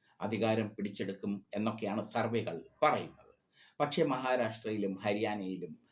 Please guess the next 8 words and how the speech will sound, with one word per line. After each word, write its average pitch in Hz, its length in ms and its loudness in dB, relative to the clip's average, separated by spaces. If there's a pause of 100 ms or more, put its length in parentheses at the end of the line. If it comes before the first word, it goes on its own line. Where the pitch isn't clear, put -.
(180)
അധികാരം 117 520 2
പിടിച്ചെടുക്കുമെന്ന 87 720 -10 (340)
സർവേകൾ 92 460 -2 (120)
തെറ്റിപ്പോയി. - 540 -6 (500)
അതുകൊണ്ട് 123 360 2
തന്നെ 110 280 0 (440)
ഡൽഹിയിലെ 120 460 4
സർവേ 98 440 -2